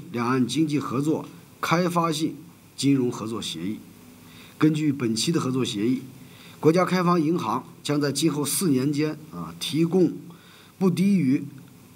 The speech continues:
六百亿元人民币的意向合作融资总量。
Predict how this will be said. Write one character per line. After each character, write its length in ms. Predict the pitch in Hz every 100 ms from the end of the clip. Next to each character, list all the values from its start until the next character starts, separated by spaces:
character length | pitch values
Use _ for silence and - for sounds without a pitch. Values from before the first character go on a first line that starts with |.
| - -
六 260 | 226 190
百 200 | 123 98
亿 180 | 123 151
元 300 | 113 120 135 131
人 100 | 101
民 200 | 127 147
币 160 | 147 143
的 160 | 92 - - - - - -
意 320 | 196 175 131
向 320 | 170 139 92 - - -
合 300 | - - 123
作 300 | 143 147 101 - -
融 220 | 87 120 135
资 180 | 135
总 240 | 135 98 73
量。 200 | 143